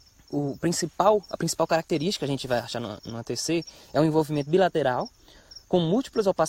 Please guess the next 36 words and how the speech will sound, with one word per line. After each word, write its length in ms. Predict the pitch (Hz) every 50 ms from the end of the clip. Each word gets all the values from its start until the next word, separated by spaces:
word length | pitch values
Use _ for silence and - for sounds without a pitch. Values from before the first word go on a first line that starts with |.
| - -
opacidades 720 | - 151 143 - 135 - - 143 127 120 117 127 165 165 156
irregulares, 680 | 147 151 143 139 139 127 110 110 127 160 196 - - - - - - - _ _
com 120 | - - 185
um 20 |
padrão 400 | - 190 170 156 160 165 185 196
chamado 320 | - - 190 170 170 175 175
in 80 | 185
vitro 260 | 175 143 160 196 220
fosco. 560 | - - - - 160 151 - - - - - - _ _ _ -
É, 340 | 127 123 120 120 117 113 113 - _ _ - -
essa 200 | - 139 - -
imagem 220 | 185 165 156 170 190
eu 60 | 180
sei 180 | - - 160 151
que 100 | - 156
é 40 |
dif-, 180 | 139 139 - -
essa 240 | - 139 - - 117
imagem 640 | 104 104 - - - 87 107 131 131 131 135 143 160
eu 60 | 165
sei 180 | - - 165 170
que 80 | -
é 40 | 156
difícil 320 | 139 131 - 139 131 - 139
imaginar 400 | 127 123 127 123 123 123 123 - - - - - - -
só 160 | - - 151
falando 420 | - - 151 139 127 127 135 135 127
assim, 260 | 120 - - 165 170
então 200 | 151 - 147 147
eu 60 | 147
vou 120 | 139 151
disponibilizar 540 | 147 - - 156 147 143 143 139 131 135 135
lá 100 | 139 131
no 80 | 131 127
nosso 220 | 127 123 - -
Instagram 420 | - - 135 120 120 123 123 151